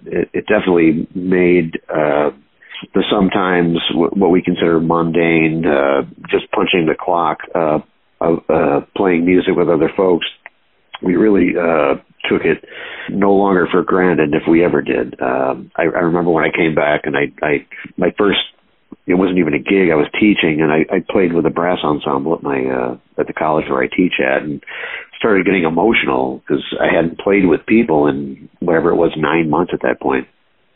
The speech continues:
Um, and I think what it's, what it's done now is, uh, if anything, it's, uh, I think people are trying to make up for lost time, and they're, they're doing projects that they always wanted to do, and, and, and, and everyone's kinda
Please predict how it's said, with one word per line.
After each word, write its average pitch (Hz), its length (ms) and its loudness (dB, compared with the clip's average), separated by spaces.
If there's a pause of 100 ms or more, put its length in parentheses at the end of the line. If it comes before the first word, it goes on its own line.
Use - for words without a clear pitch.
(320)
Um, 131 380 -2
and 107 240 0 (480)
I 104 100 0
think 139 140 0
what 110 120 2
it's, - 280 -6
what 104 140 2
it's 85 160 -4
done 101 160 2
now 98 340 2
is, 78 160 4 (200)
uh, 73 360 0 (220)
if - 160 -2
anything, 80 480 2
it's, - 280 -6
uh, 73 280 2 (640)
I 101 60 0
think 104 160 0
people 101 220 2
are - 40 2
trying 90 220 0
to 82 80 2
make 85 160 0
up 85 80 -2
for 76 100 -2
lost 76 380 0
time, 65 480 0
and 71 100 -4
they're, 65 240 0 (160)
they're 76 140 2
doing 76 400 0
projects 80 480 0
that 80 80 -6
they 76 140 2
always 73 260 0
wanted 71 280 0
to 67 60 -8
do, 76 480 0 (300)
and, 80 160 -2 (160)
and, 71 240 -4
and, 73 400 -2
and 80 180 0
everyone's 87 380 2 (100)
kinda 73 260 0